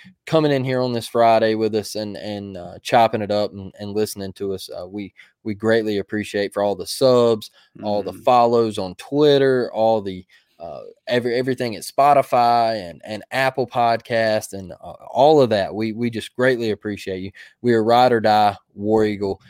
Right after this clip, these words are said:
Speaker 1: and we will leave you with that. Our final thoughts.
Speaker 2: Yes, sir.
Speaker 1: War damn Eagle.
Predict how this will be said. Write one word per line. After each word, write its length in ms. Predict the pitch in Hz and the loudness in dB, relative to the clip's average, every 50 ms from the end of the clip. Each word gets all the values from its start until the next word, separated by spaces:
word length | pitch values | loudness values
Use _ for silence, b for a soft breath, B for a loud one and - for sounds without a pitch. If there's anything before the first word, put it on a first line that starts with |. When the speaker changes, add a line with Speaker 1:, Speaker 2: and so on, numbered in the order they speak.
| b b b b - | b b b b -6
Speaker 1:
and 340 | 104 104 101 101 98 90 | -4 -4 -4 -4 -6 -4
we 120 | 104 123 131 | -2 0 0
will 120 | 131 131 | 2 2
leave 200 | 127 135 127 117 | 0 0 0 0
you 120 | 120 120 117 | -2 -2 -2
with 140 | 117 107 | -4 -2
that. 320 | - 117 120 117 - - _ _ | 0 2 2 2 0 -2 _ _
Our 160 | - 107 107 107 | -2 -2 -2 0
final 300 | - 110 107 107 104 101 | -2 -4 -4 -4 -4 -2
thoughts. 340 | - 110 101 82 - - - - | 0 0 0 0 -4 -10 -16 -18
Speaker 2:
Yes, 220 | 110 104 95 95 | -18 -16 -12 -6
sir. 120 | 101 110 117 | -4 -2 0
Speaker 1:
War 220 | 127 127 127 - _ _ _ _ | 0 0 -2 -6 _ _ _ _
damn 380 | - 110 110 110 110 110 104 - _ | -6 -6 -4 -4 -4 -6 -8 -10 _
Eagle. 400 | _ 113 120 120 131 147 151 151 | _ -4 -4 -2 0 -2 -2 -2